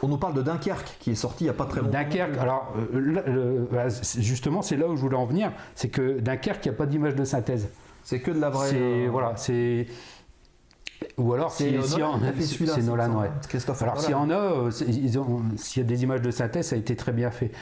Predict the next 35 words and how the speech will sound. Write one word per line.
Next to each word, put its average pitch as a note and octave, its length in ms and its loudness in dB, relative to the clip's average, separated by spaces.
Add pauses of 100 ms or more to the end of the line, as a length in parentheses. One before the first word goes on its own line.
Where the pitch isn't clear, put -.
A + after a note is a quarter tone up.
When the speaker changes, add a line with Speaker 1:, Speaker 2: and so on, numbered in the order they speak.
(220)
Speaker 2:
Ce - 80 -12
que D#3+ 120 -2
je D3 60 0
reproche D#3+ 380 0
un D3 80 0
peu, F#3+ 200 0
effectivement, C#3 500 0
dans C3 100 0
ces A2 160 -2
films A#2 280 0 (140)
modernes, B2 440 2 (380)
comme G2 300 2
Le G2 100 2
Baron G2 320 2
Rouge B2 340 2
ou G2 300 2
Flyboy, B2 580 2 (340)
c'est A2+ 260 0
que, C#3 460 0
euh, G2 760 2 (500)
par A#2 100 0
rapport A2+ 320 2
aux, G#2+ 180 4
aux A2+ 280 2
autres A#2+ 140 2
films D3 280 2
où A#2+ 100 2
il A#2+ 60 2
n'y A#2 60 2
avait G#2 160 2
pas G2+ 160 -2
encore - 260 0
d'image A2+ 280 2
de G#2 100 2
synthèse, D3 480 0